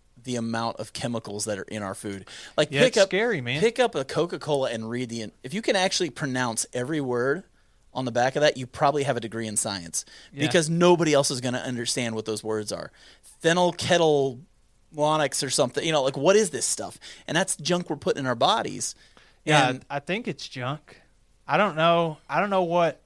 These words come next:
Speaker 2: any of those things are.
Speaker 1: if it's
Speaker 2: I think
Speaker 1: made in a lab, it wasn't made to be put in your body.
Speaker 2: <laughs>
Speaker 1: And, and I'm not saying, and, and here's the thing, I'm not vilifying anybody, okay? Like, I'm
Speaker 2: Yeah.
Speaker 1: not saying that if you drink soda, y-, you're evil. I'm not saying that. But what I am saying is,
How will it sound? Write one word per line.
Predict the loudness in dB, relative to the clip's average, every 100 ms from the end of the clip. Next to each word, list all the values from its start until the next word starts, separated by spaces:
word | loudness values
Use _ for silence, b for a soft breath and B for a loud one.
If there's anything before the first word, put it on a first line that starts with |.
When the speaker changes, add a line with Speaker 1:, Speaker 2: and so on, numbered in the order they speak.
| -12
Speaker 2:
any | -8 -4
of |
those | -2 -2
things | -4 -6 0
are. | 0 4
Speaker 1:
if |
it's | 4 4
Speaker 2:
I |
think | 2
Speaker 1:
made | 4 4
in | 2
a |
lab, | 2 0 0 -2 -4
it | -4
wasn't | -4 -4 -6
made | -8 -8
to | -10
be | -14
put | -14 -10 -10
in |
your | -10 -16 -14
body. | -12 -12 -14 -8
Speaker 2:
<laughs> | -4 -2 B B B B B B B
Speaker 1:
And, | 2 4
and | 6
I'm | 6
not | 8 6
saying, | 6 4
and, | 4
and | 2 2
here's | 0 4
the | 4
thing, | 4
I'm | 4
not | 4 4
vilifying | 4 6 6 6 6 6 4
anybody, | 2 2 2 0 0 -4
okay? | 2 4
Like, | 6 4
I'm | 4
Speaker 2:
Yeah. | 4
Speaker 1:
not | 4
saying | 4 4 4 4
that | 2 B B B
if | 0
you | 2
drink | 4 4 4
soda, | 8 8 8
y-, | 4 0 B B -2
you're | 2 2
evil. | 4 4 4 2 0
I'm | -2
not | -2 -2
saying | 0 0 0 0
that. | -2
But | 2
what | 4
I | 4
am | 2
saying | 2 2 2 0
is, | 0 -2